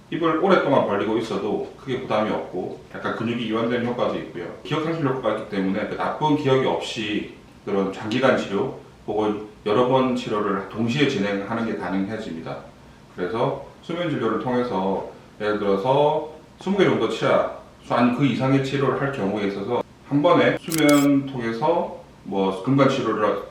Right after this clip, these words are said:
한 네다섯 개 진행을 하고 크라운도 한 네다섯 개 진행을 하고 임플란트 열몇 개 심는 치료를 했을 때 한 두세 시간, 길면 한 서너 시간 정도를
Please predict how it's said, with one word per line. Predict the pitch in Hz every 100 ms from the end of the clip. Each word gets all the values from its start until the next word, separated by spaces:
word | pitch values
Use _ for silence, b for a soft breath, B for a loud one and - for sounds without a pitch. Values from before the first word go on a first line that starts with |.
| - -
한 | - 113 107 98
네다섯 | 104 107 -
개 | 104
진행을 | 95 98 101 127
하고 | 131 160 202 - -
크라운도 | 143 139 127 117
한 | 107 98
네다섯 | 95 92 98
개 |
진행을 | 95 92 92 98
하고 | 107 127 156 - - B B -
임플란트 | 123 131 127 127
열몇 | 107 117 120
개 | 117 -
심는 | - 113 104 104 104 98
치료를 | 120 123 117
했을 | 139 - 113
때 | 127 147 -
한 | 107 104 98
두세 | 113
시간, | 120 123 117 - - B B B
길면 | - 117 123
한 | 120
서너 | 143 147
시간 | 151 117
정도를 | 98 98 98 117 - -